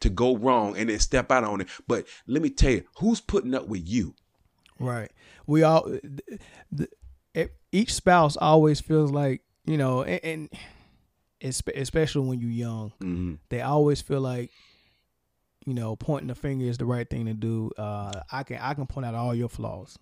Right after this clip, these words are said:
Speaker 2: I can point 'em out.
Speaker 1: Mm-hmm.
Speaker 2: But nobody self-reflects and, and, and say, "Okay,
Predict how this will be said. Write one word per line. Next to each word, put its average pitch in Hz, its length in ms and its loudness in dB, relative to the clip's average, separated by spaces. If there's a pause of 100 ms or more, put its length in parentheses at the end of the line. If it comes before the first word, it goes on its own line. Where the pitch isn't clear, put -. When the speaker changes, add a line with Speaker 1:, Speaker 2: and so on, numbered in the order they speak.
(120)
Speaker 2:
I 113 100 -10
can 117 120 -6
point 120 220 -4
'em 117 100 -4
out. 101 180 -8 (200)
Speaker 1:
Mm-hmm. 80 300 -6
Speaker 2:
But 110 180 -4
nobody 147 360 0
self-reflects 131 920 -6 (180)
and, 110 360 -8
and, 104 480 -10
and 107 220 -8
say, 107 260 -6
"Okay, 107 380 -8